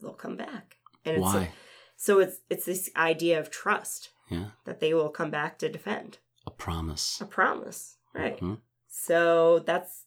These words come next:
Speaker 1: that's where we're at.
Speaker 2: The movie works in gangbusters, man.
Speaker 1: It does.
Speaker 2: It's just
Speaker 1: Yeah.
Speaker 2: on every level, rewatchability, nostalgia factor. If you were there when it came out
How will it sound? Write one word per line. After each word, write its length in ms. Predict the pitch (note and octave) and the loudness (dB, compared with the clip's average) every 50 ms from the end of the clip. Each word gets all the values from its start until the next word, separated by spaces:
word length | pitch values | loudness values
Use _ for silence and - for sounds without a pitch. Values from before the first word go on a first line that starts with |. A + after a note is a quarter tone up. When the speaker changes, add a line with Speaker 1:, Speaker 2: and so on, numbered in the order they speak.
| _ - | _ -4
Speaker 1:
that's 280 | F3 F#3 F#3 F#3 - - | -4 -4 -4 -4 -4 -2
where 160 | G3+ G3 G3 | 0 0 0
we're 160 | G3 G3+ A3 | 0 0 0
at. 260 | C#4+ - - - - _ _ _ _ _ _ _ - | 0 0 -2 -4 -6 _ _ _ _ _ _ _ 0
Speaker 2:
The 80 | - G#2+ | 2 4
movie 340 | G#2+ A2+ C3 C3+ B2+ B2+ A2+ | 6 6 6 6 6 4 4
works 680 | G2+ F#2+ G2 G2 F#2+ F2+ - - - - - - - - _ _ _ _ _ _ _ _ _ _ _ _ _ _ _ - | 4 2 2 2 2 2 0 -2 -2 0 0 -2 -4 -8 _ _ _ _ _ _ _ _ _ _ _ _ _ _ _ -4
in 200 | F#2+ F2 E2 D#2 - _ - | -2 -2 -2 -4 -8 _ -4
gangbusters, 840 | - F2 E2+ E2 D#2+ D#2 D2 D2 C2 - - - - - - - - | -2 -2 0 0 -2 -4 -6 -6 -6 -6 -6 -8 -8 -8 -8 -8 -6
man. 120 | - - - | -6 -8 -4
Speaker 1:
It 40 | - | -2
does. 360 | A#3 F#4+ C5 - - - - | -2 -2 -2 -6 -8 -4 -2
Speaker 2:
It's 240 | G2+ G#2 G2 - - | 0 0 0 0 0
just 320 | - - F#2+ F#2 - - - | 0 2 0 0 0 -2 -2
Speaker 1:
Yeah. 60 | - - | 0 0
Speaker 2:
on 220 | G2 G2 F#2+ - - | 2 2 0 0 -2
every 380 | - A2 A#2+ A#2+ A#2 C3 C3+ C3 | 2 4 4 4 6 6 6 8
level, 580 | A#2 A2+ G#2+ G#2+ F2+ F#2+ F#2 F2+ F2 E2+ - _ _ _ _ _ _ _ _ - - - - - - - - _ _ - - | 8 6 6 4 4 2 0 0 -2 -4 -6 _ _ _ _ _ _ _ _ -20 -20 -20 -20 -20 -20 -20 -20 _ _ -2 4
rewatchability, 1080 | G2 A#2 C3 C#3 D3+ D3 C#3+ C#3 - A#2 F#2 G#2+ G#2 G2+ G2+ F#2+ F#2+ F#2+ F#2+ G2 F#2+ - - - | 8 8 10 12 12 10 10 8 6 4 6 6 6 6 6 8 8 8 6 6 4 2 0 2
nostalgia 600 | - A#2 A2 G2 - - - A#2+ A2 A#2 A2+ G#2 A2+ | 4 6 8 8 6 6 6 6 6 6 6 4 4
factor. 480 | - - A2+ G#2 G#2+ - - A2+ G#2 | 2 4 4 4 4 4 4 6 6
If 140 | G2+ F#2+ - | 6 6 4
you 120 | G#2 G#2 G2 | 4 4 6
were 100 | G2 F#2 | 6 4
there 260 | G2 F#2+ G2 G2+ G#2 | 4 4 4 6 6
when 160 | G2 G2+ F#2+ | 6 6 4
it 100 | F2+ - | 4 2
came 320 | - - G#2+ G2+ F#2 F2 | 0 0 2 4 4 4
out 380 | F2+ F#2+ G2+ A2 A2 A2+ A2 - | 6 6 6 6 6 4 2 -2